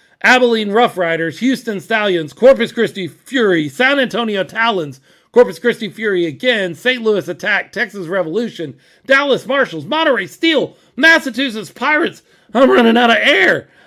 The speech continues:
Uh, I'm not even, well, no, I'm getting close to the end. Rich-, Richmond Rough Riders, Texas Revolution again,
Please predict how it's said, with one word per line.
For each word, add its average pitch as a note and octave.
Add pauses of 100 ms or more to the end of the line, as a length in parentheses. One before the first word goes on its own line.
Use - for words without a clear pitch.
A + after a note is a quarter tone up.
Uh, G3+
I'm A#3
not B3
even, G#3
well, F3+
no, F3
I'm D#3+
getting E3
close D3+
to D3+
the C3+
end. B2
Rich-, G#3+
Richmond A3+
Rough G#3+
Riders, F#3+
Texas F3
Revolution F#3
again, F3